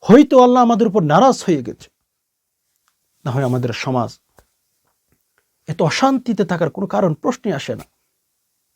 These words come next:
আসুন আমরা আল্লাহকে রাজি করার চেষ্টা করি।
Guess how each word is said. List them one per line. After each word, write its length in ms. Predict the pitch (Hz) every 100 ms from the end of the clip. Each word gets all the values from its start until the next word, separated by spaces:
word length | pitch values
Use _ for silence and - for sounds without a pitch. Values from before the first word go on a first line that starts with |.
| _ _ _ _ _ _ _ _ _
আসুন 260 | 131 - 127
আমরা 180 | 117 117
আল্লাহকে 340 | 117 117 -
রাজি 220 | 113 107
করার 180 | 107 110
চেষ্টা 320 | - - -
করি। 180 | - -